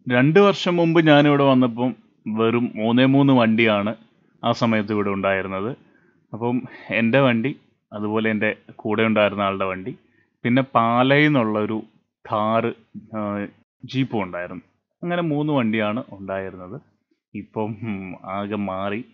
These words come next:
കർദുങ്ല എന്ന് കേൾക്കുമ്പോൾ എല്ലാവരുടെയും മനസ്സിലെ ചിത്രം എന്ന് പറഞ്ഞു കഴിഞ്ഞാൽ ലോകത്തിലെ ഏറ്റവും ഉയരത്തിലുള്ള സഞ്ചാരയോഗ്യമായ, അതായത് വാഹന ഗതാഗത യോഗ്യമായ റോഡ് അല്ലെങ്കിൽ ചുരം എന്നൊരു രീതിയിലാണ് കർദുങ്ല അറിയപ്പെടുന്നത്. എന്നാൽ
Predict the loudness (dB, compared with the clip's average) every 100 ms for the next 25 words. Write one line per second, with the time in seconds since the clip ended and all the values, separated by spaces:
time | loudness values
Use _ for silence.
0 | -2 0 4 6 6 6 4 2 4 2
1 | 2 0 2 4 4 6 6 6 4 4
2 | 4 2 0 -2 -2 -4 -6 -2 0 0
3 | 0 -2 -2 -2 -2 0 2 2 -2 0
4 | 2 4 2 0 2 4 2 0 -2 0
5 | 2 0 -2 -12 -2 0 0 4 4 6
6 | 4 0 -2 -2 -2 -2 -6 _ _ -16
7 | -6 -4 -2 -4 -6 6 8 8 6 2
8 | 2 2 4 4 4 2 2 2 0 -2
9 | 0 0 0 -4 -6 -2 2 2 2 -2
10 | -2 -2 -2 -2 -2 0 2 0 -2 -2
11 | 0 0 2 2 2 2 2 2 0 -6
12 | _ _ _ -4 -2 0 2 4 4 2
13 | -2 -4 -8 -10 -12 -14 _ _ _ _
14 | 2 4 4 2